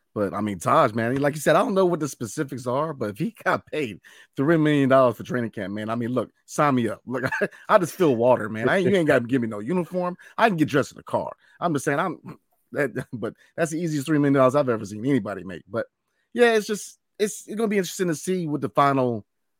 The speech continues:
um, rotation is gonna be, man, because, like I said, I thought that Taj was a guy that is gonna be retained because just his leadership. I mean, he's been around a minute, man,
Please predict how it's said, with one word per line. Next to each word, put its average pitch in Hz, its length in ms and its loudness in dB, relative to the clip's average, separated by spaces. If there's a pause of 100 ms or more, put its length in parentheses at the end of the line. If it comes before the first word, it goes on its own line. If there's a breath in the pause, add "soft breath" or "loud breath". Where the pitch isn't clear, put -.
(220)
um, 101 500 0 (360)
rotation 113 520 0
is 92 80 -6
gonna 98 180 -6
be, 87 220 -10
man, 90 220 -10
because, 92 360 -10 (260 soft breath)
like 156 120 -2
I 143 40 -4
said, 143 200 2
I 156 80 6
thought 151 200 4
that 123 120 -4
Taj 135 280 2
was 113 100 -8
a 113 40 -6
guy 123 240 2
that 113 100 -4
is 107 120 -4
gonna 120 140 -4
be 107 140 -6
retained 107 380 -6
because 98 420 -8 (320)
just 117 140 -2
his 110 160 -6
leadership. 92 480 -2
I 113 80 -6
mean, 127 100 2
he's 208 80 -2
been 302 100 0
around 269 200 4
a 214 40 -2
minute, 214 200 0
man, 73 220 -12